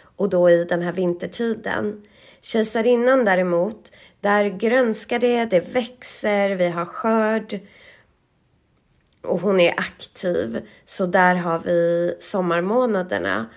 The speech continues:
och när Persefone är uppe på jorden i vår levande dimension. Och vi kan tänka nu att vi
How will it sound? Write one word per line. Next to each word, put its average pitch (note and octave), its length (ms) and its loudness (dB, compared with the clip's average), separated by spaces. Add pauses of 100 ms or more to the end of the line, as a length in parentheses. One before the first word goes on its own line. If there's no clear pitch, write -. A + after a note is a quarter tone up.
(340)
och F3 280 2 (260)
när F3+ 440 -2
Persefone F3 920 -4 (100)
är F3 520 -6
uppe F#3+ 500 -6 (180)
på E3 480 -8 (360)
jorden G3 580 -4
i F#3 160 0
vår F3 260 2
levande G3 500 2
dimension. G#3+ 800 -8 (640)
Och G#3+ 180 2
vi A3+ 100 4
kan A#3 220 -2
tänka A#3+ 420 2
nu F#3+ 480 4
att F#3 220 -6
vi F#3 140 4